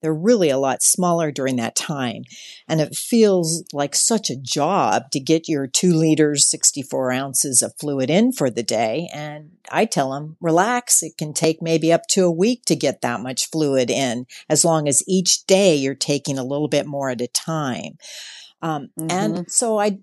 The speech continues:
Speaker 1: the thirty thirty rule in the first two, um, phases, phase one and phase two, it doesn't even apply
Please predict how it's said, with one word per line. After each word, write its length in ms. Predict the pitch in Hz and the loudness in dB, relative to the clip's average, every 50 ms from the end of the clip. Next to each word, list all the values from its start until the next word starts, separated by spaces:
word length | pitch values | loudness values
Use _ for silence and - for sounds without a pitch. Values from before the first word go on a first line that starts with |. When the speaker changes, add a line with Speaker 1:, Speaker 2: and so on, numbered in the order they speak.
| _ - | _ -4
Speaker 1:
the 140 | 175 196 190 | -2 -2 0
thirty 320 | - 262 277 277 269 254 | 2 2 4 4 2 0
thirty 320 | - - 262 262 262 240 | 2 4 4 4 4 2
rule 480 | 208 180 190 185 185 185 180 175 170 - - - | 2 4 6 6 8 6 6 4 2 -2 -4 -4
in 160 | 175 165 165 | -4 -2 -2
the 100 | 156 147 | -2 -4
first 520 | - - 208 208 226 226 - - - - | -2 0 0 0 2 2 2 0 2 0
two, 540 | - - 226 226 233 226 226 220 214 202 202 - | 0 0 2 2 4 4 4 4 2 2 0 0
um, 320 | 151 147 147 135 151 160 | -2 -2 -4 -4 -8 -10
phases, 760 | 151 - - 220 226 240 226 190 160 143 123 113 120 143 - | -12 -4 0 2 4 4 4 2 0 0 -2 -2 -4 -4 -4
phase 300 | - - 160 165 165 156 | 0 0 2 2 2 0
one 300 | 160 160 190 214 196 185 | 0 0 2 2 2 0
and 180 | 170 151 151 - | -2 -4 -4 -2
phase 300 | - 165 156 151 - - | 0 0 2 4 2 2
two, 400 | - - 269 254 202 165 156 156 - _ _ _ _ _ _ _ - - - | 2 2 0 0 0 0 -2 -4 -8 _ _ _ _ _ _ _ -16 -6 -4
it 100 | 185 175 - | -2 -2 0
doesn't 300 | 208 226 233 - 240 214 | 0 0 2 4 4 6
even 240 | 226 202 185 170 | 6 4 4 0
apply 680 | 151 127 - - - - 160 165 151 127 - - - - | -2 -2 -4 -6 -6 -4 -2 0 0 0 -2 -4 -8 -14